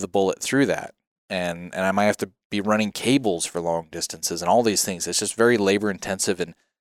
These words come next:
it's not an efficient way to gather that, that important data that you need, which is what is the bullet doing at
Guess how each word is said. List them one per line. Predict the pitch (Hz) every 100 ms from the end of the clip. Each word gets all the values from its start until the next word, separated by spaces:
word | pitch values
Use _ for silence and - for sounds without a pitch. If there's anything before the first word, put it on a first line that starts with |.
| _ _ _ _
it's | 101 -
not | 113 117
an | 98
efficient | - 113 - 101
way | 87 95 95
to | - 92
gather | 92 95 98 92
that, | 90 87 _ _ _
that | 98 87 - _ -
important | 104 - 165 170 113 - 101
data | 107 123 123
that | 92 87
you | 98
need, | 90 90 90 90
which | 98 -
is | 101 87 -
what | 104
is | 98 92
the |
bullet | 95 95 80 -
doing | 92 92
at | 82